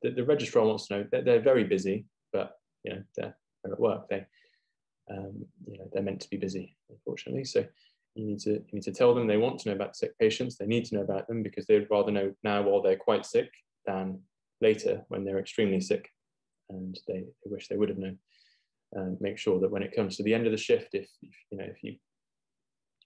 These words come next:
been doing the evening shift and you've done these, sent off these bloods at eight thirty and you're handing over at nine, they're not gonna be back, are they? So, uh, you need to make sure you hand those over and,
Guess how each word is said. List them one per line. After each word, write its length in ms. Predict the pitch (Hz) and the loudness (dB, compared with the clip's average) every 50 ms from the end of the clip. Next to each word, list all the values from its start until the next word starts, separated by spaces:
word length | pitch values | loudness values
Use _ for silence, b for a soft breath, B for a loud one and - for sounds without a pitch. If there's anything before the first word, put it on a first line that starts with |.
| _ - | _ -4
been 100 | 107 98 | -2 -2
doing 160 | 98 101 95 | -2 -2 -2
the 120 | 95 - | 0 0
evening 220 | 110 101 110 104 101 | 0 2 2 0 0
shift 300 | - - 117 107 - - | 2 2 2 2 2 0
and 100 | 101 95 | -2 -2
you've 120 | 95 92 | 0 0
done 180 | - 104 98 98 | 0 0 0 -2
these, 400 | 95 98 95 95 95 - - - _ _ _ _ _ _ | -4 -4 -4 -6 -8 -10 -14 -18 _ _ _ _ _ _
sent 300 | - - - 104 101 - | -10 -4 -4 -2 -2 -2
off 100 | 104 - | -4 -2
these 160 | - 107 95 | -2 -4 -4
bloods 300 | 95 - 110 101 101 - | 0 2 2 2 4 2
at 80 | 107 98 | 2 2
eight 180 | 107 107 - - | 2 0 2 2
thirty 440 | 113 107 104 104 - 110 104 98 | 2 2 2 2 0 -2 0 0
and 140 | 95 95 95 - _ _ _ _ _ _ _ _ | 0 0 -2 -4 _ _ _ _ _ _ _ _
you're 100 | - 104 | -4 -4
handing 320 | 104 107 104 101 98 98 98 | -2 0 0 0 0 2 2
over 200 | 98 98 95 101 | 2 2 2 0
at 100 | 98 - | -2 0
nine, 460 | 107 104 104 104 101 101 98 95 - _ - | 0 0 0 0 0 -2 -4 -8 -10 _ -8
they're 100 | 110 101 | -6 -6
not 160 | 107 - - | -6 -6 -4
gonna 100 | 104 101 | -4 -4
be 100 | 101 98 | -2 0
back, 300 | 98 101 95 92 - - | 0 0 -2 -2 -4 -4
are 160 | 101 95 95 | -2 -2 -2
they? 140 | 95 95 92 | -2 -4 -6
So, 240 | - - - 95 - - _ _ _ _ _ _ _ _ _ _ _ _ - | -8 -8 -8 -8 -8 -12 _ _ _ _ _ _ _ _ _ _ _ _ -8
uh, 60 | 101 95 | -8 -6
you 140 | 95 98 | -6 -6
need 100 | 98 92 | -6 -6
to 100 | 92 - | -4 -4
make 140 | 101 95 95 | -4 -4 -4
sure 140 | - - 104 | -4 -4 -4
you 80 | 101 92 | -4 -2
hand 200 | 101 98 98 95 | -2 -2 0 2
those 200 | 92 92 95 101 | 2 4 6 6
over 360 | 98 95 95 98 95 92 92 - _ _ _ _ - | 6 6 6 4 2 2 0 -4 _ _ _ _ -14
and, 280 | 98 95 90 87 87 | -12 -10 -10 -10 -12